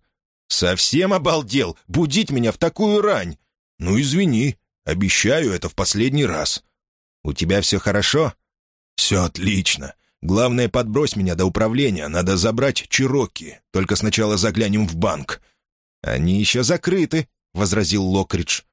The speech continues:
"Пока доберемся до Уиттера, откроются". "Допустим, до управления я тебя подброшу. А кто отгонит твою тачку?" "Сам сяду за руль. Погнали". "Но тебе же запретили водить,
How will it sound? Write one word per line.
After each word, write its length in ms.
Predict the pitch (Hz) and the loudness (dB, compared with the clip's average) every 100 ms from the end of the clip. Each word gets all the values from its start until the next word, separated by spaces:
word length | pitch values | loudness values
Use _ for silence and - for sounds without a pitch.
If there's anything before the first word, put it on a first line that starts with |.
| _ _ | _ _
"Пока 280 | 80 - 95 | -4 -2 0
доберемся 580 | 98 107 117 127 - 120 | 2 2 2 0 0 0
до 160 | 117 | 2
Уиттера, 760 | 117 131 170 - 160 156 71 - | 2 2 0 0 0 -2 -6 -4
откроются". 840 | - - 117 156 131 85 - 76 - _ _ _ _ _ | -4 -2 0 2 2 -2 -4 -6 -10 _ _ _ _ _
"Допустим, 720 | - 85 107 139 165 - 143 92 - | -6 -2 0 0 0 0 0 -2 0
до 160 | 117 | 0
управления 600 | 147 143 139 110 175 165 | 0 0 0 2 2 2
я 160 | 120 127 | 2 0
тебя 220 | 110 139 | 0 -2
подброшу. 640 | - 104 85 90 - 90 - _ _ _ | 0 -2 -2 0 0 -2 -6 _ _ _
А 160 | 98 | -4
кто 240 | - - 214 | -2 0 0
отгонит 460 | 170 147 202 165 | 0 0 0 -2
твою 260 | 139 175 180 | 0 0 0
тачку?" 540 | - 175 - - 73 _ _ _ - | 0 0 0 -6 -14 _ _ _ -6
"Сам 320 | - 85 90 | -2 0 2
сяду 340 | - 82 76 | 0 0 -2
за 200 | 73 73 | -2 -2
руль. 240 | 73 69 - - _ | -2 -4 -8 -16 _
Погнали". 600 | - 90 98 113 78 67 - _ _ _ _ | -2 0 2 2 0 -4 -8 _ _ _ _
"Но 220 | - - 85 | -6 -4 -2
тебе 360 | - 87 104 | 0 2 2
же 120 | 98 | 2
запретили 640 | 101 104 110 127 - 151 92 | 0 0 0 -2 0 0 0
водить, 520 | 76 92 101 107 - | 0 0 0 -2 -6